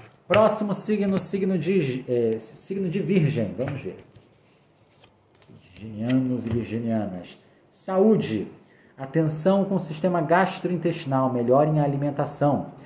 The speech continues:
Vida amorosa, solteiros e solteiras poderão se envolver com alguém um tanto possessivo essa semana. Cuidado com isso.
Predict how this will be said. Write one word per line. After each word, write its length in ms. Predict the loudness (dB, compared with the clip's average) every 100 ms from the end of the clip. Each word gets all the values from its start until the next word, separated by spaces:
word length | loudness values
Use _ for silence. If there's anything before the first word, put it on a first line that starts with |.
| -18 -6
Vida 160 | 0
amorosa, 480 | 4 6 6 6 4
solteiros 580 | 0 -2 2 4 4 4
e 60 | 2
solteiras 680 | 0 2 4 6 4 2 -4 -18 -10
poderão 340 | -4 2 2
se 140 | 2 0
envolver 420 | 4 4 6 2
com 100 | 2
alguém 280 | 0 4 2
um 140 | 2
tanto 320 | 2 0 0 -2
possessivo 680 | -2 -2 -2 -4 0 2
essa 140 | 2 0
semana. 500 | -4 0 0 -2 -6
Cuidado 500 | -6 0 2 2 -2
com 120 | -2
isso. 420 | 2 2 0 -12